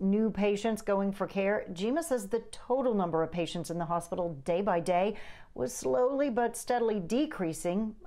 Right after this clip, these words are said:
until yesterday. I wish I could tell you how many people have officially recovered from covid nineteen, but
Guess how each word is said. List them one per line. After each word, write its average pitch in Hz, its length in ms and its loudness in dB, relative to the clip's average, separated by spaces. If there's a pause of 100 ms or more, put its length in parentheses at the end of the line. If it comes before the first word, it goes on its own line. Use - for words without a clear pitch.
until 175 340 -2
yesterday. 196 720 0 (180)
I - 100 -2
wish 226 280 2
I 262 80 2
could 220 160 0
tell 208 180 2
you 175 140 2
how 220 240 2
many 214 220 2
people 196 320 0
have 180 160 0
officially 214 720 0
recovered 202 720 0
from 175 180 -2
covid 170 280 0
nineteen, 175 420 -2
but 180 220 0